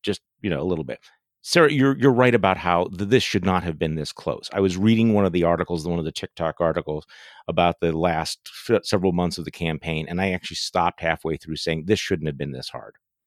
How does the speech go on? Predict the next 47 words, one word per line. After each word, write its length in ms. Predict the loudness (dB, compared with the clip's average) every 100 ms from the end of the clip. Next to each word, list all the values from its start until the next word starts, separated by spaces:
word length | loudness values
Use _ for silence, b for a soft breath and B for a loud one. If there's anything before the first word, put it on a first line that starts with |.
| _
It 120 | -2 0
should 160 | 0
not 160 | 4 4
have 100 | 2
been 120 | 0
in 300 | -2 -2 -2
doubt 260 | 0 -2 -6 _ _ _ _ _ -6
in 100 | 2
any 220 | 4 4
way 180 | 2 0
whatsoever." 720 | -2 -6 -6 -6 -6 -10 -18 B B B B
And 120 | 0
so 120 | 4
that 200 | 4 4
does 240 | 4 4 2
raise 340 | 0 0 0
those 180 | -4 -6
questions. 480 | -6 -8 -8 -18 -20 b b b b _
But 240 | 2 2 2 2
in 160 | 4
the 180 | 6 4
end, 300 | 2 -2 -14 -8
this 220 | -6 -4
is 100 | -4
going 260 | 2 2 4
to 60 |
be 320 | 4 2 2 -2
a 140 | -4
substantial 640 | -4 -6 0 0 0 -4 -6
victory. 320 | -10 -10 -14 _ _ _ _ -12 -10 -6
Uh, 200 | -6 -6 0
Joe 180 | 4 6
Biden's 300 | 6 2 0
gonna 120 | 0
get 160 | 0 0
three 160 | 0
hundred 220 | 2 2
six 240 | -2 -4 -2
electoral 460 | -2 -2 0 0
votes. 340 | 2 2 2 -4
He 100 | 0
will 140 | 2
actually 240 | 2 0 -4
get 120 | 0
more 220 | 2 4
electoral 440 | 4 2 0 0
votes 360 | 2 0 0